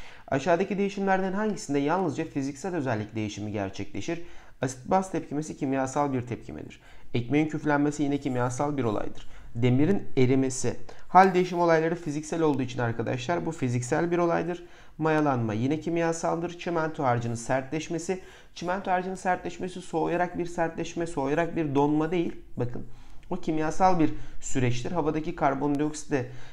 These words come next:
e, çimentonun içerisindeki bazı maddelerin tepkimeye girmesi sonucu oluşur. Bu nedenle bu da kimyasaldır. Fiziksel değişimlerle ilgili ifadelerinden hangileri doğrudur? Maddenin fiziksel özellikleri değişir fiziksel değişimde.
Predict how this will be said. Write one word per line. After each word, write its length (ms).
e, 220
çimentonun 420
içerisindeki 680
bazı 320
maddelerin 440
tepkimeye 480
girmesi 320
sonucu 360
oluşur. 400
Bu 100
nedenle 360
bu 80
da 120
kimyasaldır. 840
Fiziksel 480
değişimlerle 600
ilgili 360
ifadelerinden 720
hangileri 600
doğrudur? 320
Maddenin 560
fiziksel 460
özellikleri 580
değişir 300
fiziksel 540
değişimde. 500